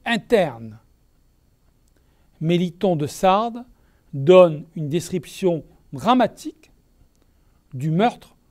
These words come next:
de l'agneau à Jérusalem, mettant en accusation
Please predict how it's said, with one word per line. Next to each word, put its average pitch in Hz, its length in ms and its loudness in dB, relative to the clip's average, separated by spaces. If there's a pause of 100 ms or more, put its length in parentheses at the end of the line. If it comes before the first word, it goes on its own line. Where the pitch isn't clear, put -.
(120)
de 139 160 -6
l'agneau 185 520 0 (280)
à 190 120 2
Jérusalem, 147 560 -6 (1300)
mettant 247 360 0
en 233 120 0
accusation 180 840 -4